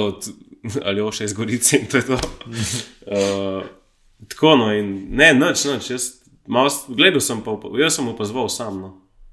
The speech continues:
Speaker 2: Okej, tudi ti si rekel na stezi, kje ste imeli ta izbor?
Speaker 1: Eh, Fontenay-le-Comte se reče.
Speaker 2: Okej.
Speaker 1: To je Bordeaux, severno imaš La Rochelle mesto, od La
Speaker 2: Okej.
Speaker 1: Rochelle ene štirideset kilometrov.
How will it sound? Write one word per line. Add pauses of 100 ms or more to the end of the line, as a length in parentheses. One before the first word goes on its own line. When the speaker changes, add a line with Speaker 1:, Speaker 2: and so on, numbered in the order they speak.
(200)
Speaker 2:
Okej,
tudi
ti
si
rekel
na
stezi,
kje
ste
imeli
ta
izbor? (420)
Speaker 1:
Eh,
Fontenay-le-Comte
se
reče. (280)
Speaker 2:
Okej.
Speaker 1:
To
je
Bordeaux,
severno
imaš
La
Rochelle
mesto, (260)
od
La
Speaker 2:
Okej.
Speaker 1:
Rochelle
ene
štirideset
kilometrov.